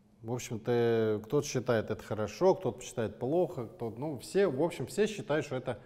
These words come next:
не так эффективно, малоэффективно, там, по сравнению с обычным массажем.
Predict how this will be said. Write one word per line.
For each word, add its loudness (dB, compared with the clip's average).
не -4
так 2
эффективно, 0
малоэффективно, -2
там, -8
по -16
сравнению -6
с -10
обычным -6
массажем. -6